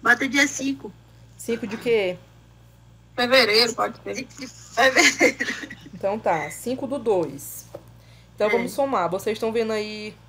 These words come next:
Speaker 2: o calendário?
Speaker 1: Sim.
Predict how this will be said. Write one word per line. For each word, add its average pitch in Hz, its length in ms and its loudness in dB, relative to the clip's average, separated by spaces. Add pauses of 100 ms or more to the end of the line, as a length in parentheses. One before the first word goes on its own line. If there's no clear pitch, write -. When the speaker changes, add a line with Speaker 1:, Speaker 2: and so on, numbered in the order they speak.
(600)
Speaker 2:
o - 60 -20
calendário? 208 840 2 (1400)
Speaker 1:
Sim. 233 400 0